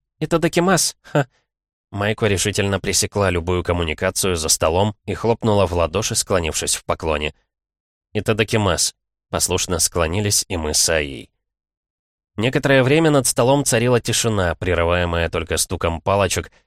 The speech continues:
и негромким звяканием блюдца, когда на него ставят чашку с чаем. Карри вправду был неплох. Надо отдать должное готовке Майку. Хотя где-то в глубине души я думал, что смогу приготовить и получше, но это уже вкусовщина.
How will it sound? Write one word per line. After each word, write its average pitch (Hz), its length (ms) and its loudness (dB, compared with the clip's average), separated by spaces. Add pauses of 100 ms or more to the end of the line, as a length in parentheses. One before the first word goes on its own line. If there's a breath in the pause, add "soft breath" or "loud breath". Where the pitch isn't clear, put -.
и 92 80 -6
негромким 101 520 2
звяканием 92 640 0
блюдца, 92 440 -4
когда 80 340 -4
на 80 80 -2
него 80 240 -2
ставят 82 380 -2
чашку - 400 -4
с - 100 -6
чаем. 76 380 -2 (600)
Карри 143 240 4
вправду 131 420 0
был 117 180 2
неплох. 90 500 -2 (260)
Надо 98 280 0
отдать 92 400 -4
должное 90 540 0
готовке 90 460 -2
Майку. 87 400 -2 (320)
Хотя 139 280 -2
где-то 127 280 0
в 104 80 -2
глубине 113 400 2
души 101 280 -2
я 101 180 0
думал, 101 340 2
что 95 280 -2
смогу 92 320 0
приготовить 92 540 0
и 87 40 -4
получше, 92 540 -2 (360)
но 113 140 0
это 123 140 0
уже 104 160 0
вкусовщина. 90 720 -2